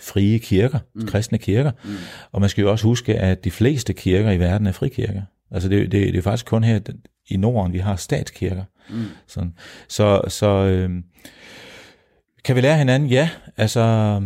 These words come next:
Speaker 1: vi kan lære, jeg mener, at, øh, vi, øh, frikirker kan lære af folkekirken ved, at man har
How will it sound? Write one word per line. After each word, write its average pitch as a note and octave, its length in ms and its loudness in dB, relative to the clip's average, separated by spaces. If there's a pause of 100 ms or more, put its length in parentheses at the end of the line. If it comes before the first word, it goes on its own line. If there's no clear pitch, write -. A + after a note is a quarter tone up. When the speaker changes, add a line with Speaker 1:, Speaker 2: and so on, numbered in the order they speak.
(440)
Speaker 1:
vi A#2+ 80 -6
kan A#2 180 -2
lære, A#2+ 400 2 (340)
jeg B2+ 100 0
mener, A#2+ 260 4
at, F#2+ 320 -2
øh, F2+ 460 0
vi, G#2+ 220 -2 (140)
øh, F#2+ 220 -2
frikirker A#2+ 720 0 (160)
kan G2 160 -6
lære G2 340 -2
af F#2 140 -4
folkekirken A2+ 680 -2
ved, G#2+ 240 2
at G2 260 -2
man F#2+ 160 0
har G2+ 340 0